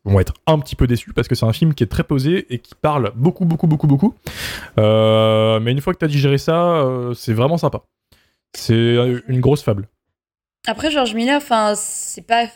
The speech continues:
Speaker 2: enfin, il, ouais, il y en a beaucoup qui l'imitent à Mad Max, mais je veux dire, enfin, faut pas oublier qu'il a fait des films, bah, qu'il a fait Babe, déjà.
Speaker 1: Babe,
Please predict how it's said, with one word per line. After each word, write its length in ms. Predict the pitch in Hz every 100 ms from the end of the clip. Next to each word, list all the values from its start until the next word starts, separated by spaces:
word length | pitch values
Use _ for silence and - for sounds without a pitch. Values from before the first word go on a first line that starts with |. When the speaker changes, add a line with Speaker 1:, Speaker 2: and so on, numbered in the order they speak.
| _ -
Speaker 2:
enfin, 120 | 202
il, 320 | 196 190 202
ouais, 140 | 226 240
il 60 |
y 0 |
en 60 | 214
a 40 |
beaucoup 260 | 208 214 254
qui 180 | - 214
l'imitent 260 | 214 226
à 40 | 208
Mad 200 | 196 208
Max, 260 | 339 339 240
mais 100 | 202
je 60 |
veux 80 | 196
dire, 140 | 202 208
enfin, 100 | 196
faut 140 | -
pas 120 | 214
oublier 220 | 202 208 240
qu'il 100 | 214
a 80 | 196
fait 140 | 196
des 80 | 190
films, 180 | 226 -
bah, 120 | 196
qu'il 120 | 175
a 40 | 233
fait 120 | 185
Babe, 460 | 165 277 320 185 -
déjà. 380 | 202 208 330 -
Speaker 1:
Babe, 640 | 107 98 113 143 151 147